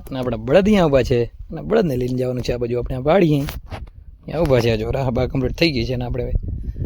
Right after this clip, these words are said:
એને જવા દઈશું. અને હવે આપણે ચડાવવાનું છે ટ્રેક્ટરની ટોલી ઉપર બળદગાડું. કારણ કે જે ગૌકથા યોજાવા જઈ રહી છે ચોબારી આહિર સમાજવાડીમાં, ત્યાં આ શોભા માટે રાખવાનું છે.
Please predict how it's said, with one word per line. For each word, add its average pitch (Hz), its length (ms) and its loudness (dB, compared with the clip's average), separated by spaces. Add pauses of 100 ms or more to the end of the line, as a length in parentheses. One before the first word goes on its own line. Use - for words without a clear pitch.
(220)
એને 127 100 -4
જવા 147 160 8
દઈશું. 123 260 0 (600)
અને 123 120 0
હવે 131 100 6
આપણે 160 240 4
ચડાવવાનું 180 340 4
છે 175 300 4
ટ્રેક્ટરની 160 640 0
ટોલી 147 240 2
ઉપર 143 240 0
બળદગાડું. 135 480 4 (140)
કારણ 143 180 2
કે 143 120 0
જે 139 200 4 (440)
ગૌકથા 151 360 4
યોજાવા 156 320 8
જઈ 156 140 4
રહી 147 120 4
છે 127 300 0 (400)
ચોબારી 135 320 4
આહિર 135 120 4
સમાજવાડીમાં, 127 680 2 (500)
ત્યાં 147 320 2
આ 139 100 6
શોભા 147 280 4
માટે 135 220 4
રાખવાનું 127 380 2
છે. 113 320 -2